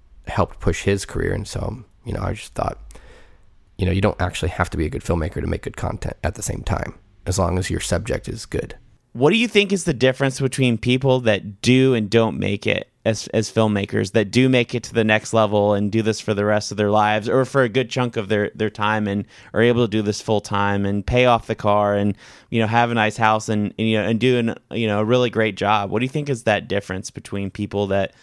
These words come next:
Speaker 2: that make it and don't?
Speaker 1: Sometimes it's just finding the connections and, you know, honestly,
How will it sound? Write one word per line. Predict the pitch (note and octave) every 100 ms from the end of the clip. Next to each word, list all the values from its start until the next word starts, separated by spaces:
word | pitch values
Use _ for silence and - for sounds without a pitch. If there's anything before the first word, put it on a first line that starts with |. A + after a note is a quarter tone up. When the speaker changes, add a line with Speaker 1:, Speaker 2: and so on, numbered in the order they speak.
| _ -
Speaker 2:
that | G2
make | G#2+ A2+ G#2
it |
and | F#2 F#2+
don't? | F#2+ G2 _ _ _ _ _
Speaker 1:
Sometimes | - G#2 G#2 G2+ G#2 G2+
it's | -
just | A2 G#2 - - - _ - - _ _ _
finding | - - F#2+ G#2 G#2+
the |
connections | - G2 G2+ - - G2+ F#2+
and, | F#2+ F#2 F#2 - - _ - - - _ - -
you | B2+
know, | C3
honestly, | B2 A#2 C#3 C#3 - B2 G#2